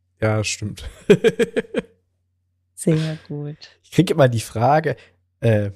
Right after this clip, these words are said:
Speaker 1: nee, es, es wird auch immer gesagt so, "Ja, das ist ja so gesund, was ihr macht, ihr arbeitet ja draußen."
Speaker 2: Total gesund,
Speaker 1: <laughs>
Speaker 2: mhm.
Speaker 1: Da muss ich halt immer lachen. Ich so, "Ey, du,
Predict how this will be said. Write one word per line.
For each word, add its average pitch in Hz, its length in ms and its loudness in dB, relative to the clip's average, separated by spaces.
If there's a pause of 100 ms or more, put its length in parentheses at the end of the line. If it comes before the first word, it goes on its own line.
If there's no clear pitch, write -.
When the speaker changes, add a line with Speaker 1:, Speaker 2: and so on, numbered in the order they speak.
(140)
Speaker 1:
nee, 120 320 0
es, - 200 -18
es - 220 -10
wird 139 140 2
auch 131 120 2
immer 127 180 -2
gesagt 117 320 -6
so, 110 120 -4 (380)
"Ja, 113 80 -2
das - 200 -4
ist 123 120 -4
ja 107 100 2
so 107 140 -2
gesund, 131 380 0
was 101 180 -2
ihr - 100 -8
macht, 104 200 -4
ihr 101 100 -2
arbeitet 110 340 0
ja 98 120 -2
draußen." 107 580 -2 (580)
Speaker 2:
Total 214 460 4
gesund, 233 640 4
Speaker 1:
<laughs> - 20 -
Speaker 2:
mhm. 208 260 2 (1700)
Speaker 1:
Da 175 60 0
muss 226 220 -2
ich - 40 -4
halt 127 140 -4
immer 151 220 4
lachen. 196 340 0
Ich 135 220 -4
so, 127 160 -2 (1120)
"Ey, 135 160 4
du, 139 80 -8